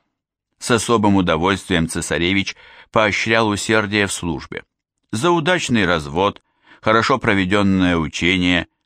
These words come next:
жаловал всем по чарке вина и фунту мяса. Самых прилежных солдат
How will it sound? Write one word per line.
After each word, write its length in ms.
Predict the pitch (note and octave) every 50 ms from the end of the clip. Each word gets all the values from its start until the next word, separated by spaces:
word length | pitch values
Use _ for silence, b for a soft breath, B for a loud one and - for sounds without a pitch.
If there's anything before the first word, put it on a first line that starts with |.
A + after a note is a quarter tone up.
| _ _ -
жаловал 580 | - F2 - E3 F3+ F3+ E3+ E3 D#3 D3+ D3 C#3
всем 360 | B2+ - - D3+ D#3 C#3+ A#2+
по 200 | - - A#2+ A2+
чарке 480 | G2 - - B2+ A#2+ A2+ G#2 - G#2 F#2+
вина 360 | F#2 F#2 F#2 A2+ B2 A#2 G#2
и 40 | F2
фунту 440 | - - G#2 G#2+ F#2+ E2 - E2+
мяса. 380 | E2 E2+ C#2+ G1+ G1+ - - - - - _ _ _ _ b b b b b b
Самых 400 | - - G2 G2+ G2+ G2+ F#2 -
прилежных 640 | - F#2+ F#2+ F2+ F2+ F2+ F2+ E2+ E2 E2+ D2+ C#2+
солдат 520 | - - C#2+ B1+ B1+ E2 G2+ A2 A2 _